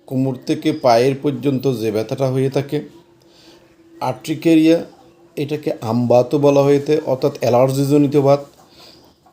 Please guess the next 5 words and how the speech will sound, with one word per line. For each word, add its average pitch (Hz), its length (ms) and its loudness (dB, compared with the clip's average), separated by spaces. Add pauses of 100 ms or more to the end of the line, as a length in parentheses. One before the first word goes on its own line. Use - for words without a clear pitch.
বাতজ্বর, 104 680 -2 (380)
রিউমেটিক 131 580 -6
ফিভার, 151 340 0 (520)
সংক্রামক 143 920 -2 (1300)
বাত, 131 460 0